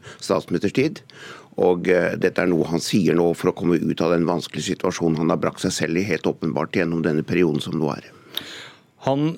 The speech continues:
Speaker 2: sier han ikke kan styre hvis han for eksempel blir avhengig av støtte fra partiet Stram Kurs, som vil forby islam og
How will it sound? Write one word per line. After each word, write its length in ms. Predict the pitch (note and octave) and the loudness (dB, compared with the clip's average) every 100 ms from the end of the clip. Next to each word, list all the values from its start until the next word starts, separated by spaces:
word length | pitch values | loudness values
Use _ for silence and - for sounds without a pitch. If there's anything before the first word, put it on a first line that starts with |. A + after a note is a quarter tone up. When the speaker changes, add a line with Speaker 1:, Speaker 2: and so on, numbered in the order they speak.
| - | -6
Speaker 2:
sier 400 | - E3 A#2+ A2 | 0 2 4 4
han 160 | C#3+ D3+ | 4 0
ikke 220 | C3+ - - | -2 -2 0
kan 140 | B2+ | 0
styre 400 | - C#3 G#2 G2 | 2 2 4 4
hvis 160 | A2+ - | 2 2
han 120 | A#2 A#2 | 0 0
for 160 | A#2+ | 0
eksempel 460 | A#2 - F#2 - A2+ | 0 -2 -2 0 2
blir 180 | G#2+ A2 | 2 4
avhengig 340 | G2+ F2 G2 G#2 | 0 2 2 2
av 80 | - | 0
støtte 320 | G#2 - G2 | -2 -2 -2
fra 160 | - F2+ | 0 -2
partiet 540 | - G2+ - F#2 G#2 | -2 -4 0 2 2
Stram 380 | - - F#2+ G2+ - | 0 -2 0 0 -2
Kurs, 540 | - A2 A#2+ A#2 - - - - - | 2 4 4 2 -6 -10 -14 -18 -8
som 240 | - G#2+ A2 | 0 0 4
vil 300 | G#2+ G#2+ A#2+ _ | 4 2 0 _
forby 400 | - A2 G#2 A#2 C3 | -4 -2 2 4 4
islam 420 | - D3 E3+ G3 - - | 4 4 4 2 -2 -4
og 80 | - | -4